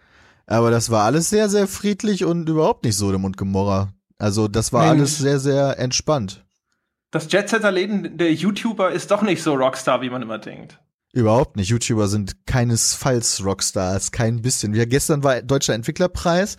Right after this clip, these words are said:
Speaker 1: und da war auch Paluten, der mittlerweile so ziemlich der größte YouTuber Deutschlands ist,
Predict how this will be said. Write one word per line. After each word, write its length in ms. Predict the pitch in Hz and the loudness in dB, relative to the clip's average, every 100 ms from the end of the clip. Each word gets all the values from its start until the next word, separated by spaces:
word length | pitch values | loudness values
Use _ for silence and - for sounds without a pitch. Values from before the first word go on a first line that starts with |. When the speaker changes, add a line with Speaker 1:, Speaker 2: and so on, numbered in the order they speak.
| - - - - | -18 -20 -20 -10
Speaker 1:
und 160 | - 127 | -2 2
da 80 | 135 | 4
war 80 | 143 | 4
auch 160 | 135 | 2
Paluten, 460 | 139 139 175 190 120 | 2 2 2 0 0
der 80 | 113 | 0
mittlerweile 440 | 123 131 120 117 | 2 2 2 2
so 140 | 117 | 0
ziemlich 300 | 117 135 131 | 0 0 -2
der 100 | - | -2
größte 460 | 113 113 139 151 147 | -2 0 0 0 0
YouTuber 420 | 131 156 160 131 | -2 -2 -2 -2
Deutschlands 640 | 117 120 180 - 95 92 | 2 2 2 0 -2 -2
ist, 340 | - 104 143 | -2 -2 -4